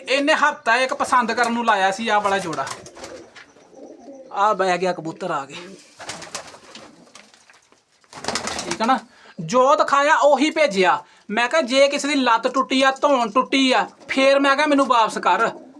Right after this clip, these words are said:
ਠੀਕ ਹੈ ਨਾ। ਇਹ ਖੇਡ ਖਿਡਾਈਏ ਨਹੀਂ ਆਪਣੇ ਕੋਲ ਹੁੰਦੇ, ਸਵੇਰੇ ਭੇਜਿਆ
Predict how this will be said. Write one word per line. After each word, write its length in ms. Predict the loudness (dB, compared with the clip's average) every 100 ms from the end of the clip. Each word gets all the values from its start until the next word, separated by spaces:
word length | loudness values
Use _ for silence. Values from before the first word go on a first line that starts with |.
| -20 -10
ਠੀਕ 220 | -6 -2
ਹੈ 40 | 0
ਨਾ। 120 | 0 -2 -16 -20 -4
ਇਹ 120 | 0 0
ਖੇਡ 300 | 2 2 2
ਖਿਡਾਈਏ 400 | 2 2 2 2
ਨਹੀਂ 120 | 2
ਆਪਣੇ 280 | 2 0 0
ਕੋਲ 200 | 2 0
ਹੁੰਦੇ, 420 | 0 2 0 -2 -12
ਸਵੇਰੇ 340 | -4 0 2 2
ਭੇਜਿਆ 520 | 2 2 2 4 2